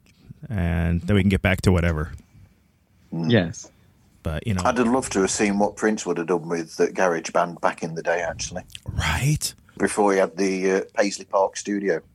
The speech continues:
Speaker 2: at his disposal. Uh, you know, that would have been, wow. Yeah. 'Cause that gu-, that guy was quick.
Speaker 1: Yeah.
Speaker 3: Even jazz players back in,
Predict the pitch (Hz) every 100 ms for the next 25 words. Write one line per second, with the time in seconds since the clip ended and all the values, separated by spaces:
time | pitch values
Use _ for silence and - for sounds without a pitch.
0 | _ _ _ _ _ _ - - - -
1 | 98 - 90 82 82 76 - _ _ _
2 | - - - - - - - 98 85 -
3 | - _ _ _ _ _ - 120 107 98
4 | 80 90 87 82 78 - _ _ _ 90
5 | 95 87 78 _ _ _ _ - 90 92
6 | - _ _ _ _ _ _ _ _ _
7 | _ - 127 - 110 - 139 143 87 90
8 | 82 - - 117 117 - - - _ _
9 | _ _ _ _ _ _ _ _ _ -
10 | - 113 101 - _ _ _ 180 180 220
11 | 131 107 101 117 - - 107 92 101 -
12 | 113 131 160 - 123 107